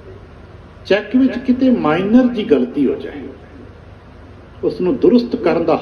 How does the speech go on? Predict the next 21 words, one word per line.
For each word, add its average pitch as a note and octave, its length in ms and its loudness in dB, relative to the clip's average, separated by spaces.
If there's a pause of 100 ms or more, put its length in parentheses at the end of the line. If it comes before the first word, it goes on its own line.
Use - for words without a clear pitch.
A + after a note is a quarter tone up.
ਹੱਕ - 240 -6
ਕਿਹਦੇ D3 200 0
ਕੋਲ F#2 200 -8
ਹੈ? E2 60 -12 (1400)
ਕਿ D3 80 0
ਬੈਂਕ C3 380 0
ਦੇ E3 140 0
ਵੱਡੇ C4 360 2
ਤੋਂ A#3+ 200 0
ਵੱਡੇ F#3+ 280 0
ਮੈਨੇਜਰ B2+ 460 -2
ਦੇ C#3+ 160 0
ਕੋਲ C3 220 -4 (100)
ਹੱਕ - 180 -8
ਹੈ B2 340 -6 (280)
ਕਿ E3+ 200 -2
ਸਾਡਾ D3+ 260 -4
ਦਸ C#3 360 -4
ਰੁਪਏ F3+ 220 -2
ਦਾ F3+ 140 -2
ਚੈੱਕ - 600 -8